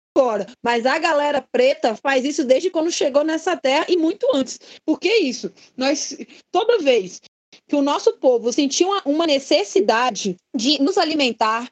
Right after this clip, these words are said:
de sobreviver, teve um dos nossos, e principalmente, e aí a gente puxa bem o matriarcado, né?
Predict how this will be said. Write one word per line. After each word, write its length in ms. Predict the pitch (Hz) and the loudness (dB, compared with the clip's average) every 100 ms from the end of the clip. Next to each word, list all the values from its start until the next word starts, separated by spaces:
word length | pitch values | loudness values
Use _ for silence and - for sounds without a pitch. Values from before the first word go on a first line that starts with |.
| _ _ | _ _
de 140 | 196 277 | -6 -2
sobreviver, 840 | - 302 311 302 254 214 254 233 - _ _ _ _ - | 0 2 2 0 0 2 2 0 -6 _ _ _ _ 0
teve 500 | 277 262 277 370 403 _ - | 4 4 2 0 -2 _ -2
um 160 | 320 | 0
dos 220 | 392 403 269 | 2 2 0
nossos, 240 | 220 - | -2 -4
e 60 | 277 | -4
principalmente, 720 | - - - 403 240 208 - | -6 -6 -4 -2 -2 -2 0
e 100 | 247 | 0
aí 160 | 226 262 | 2 0
a 80 | |
gente 240 | 269 294 254 | -2 -6 -8
puxa 580 | - 247 - 277 254 247 | -6 -4 -2 0 0 -2
bem 340 | 208 208 254 | -4 -2 -2
o 40 | 302 | -2
matriarcado, 920 | 302 285 262 254 247 - 190 175 190 | -2 -4 -2 -2 -4 -4 -4 -2 -2
né? 180 | 214 | -2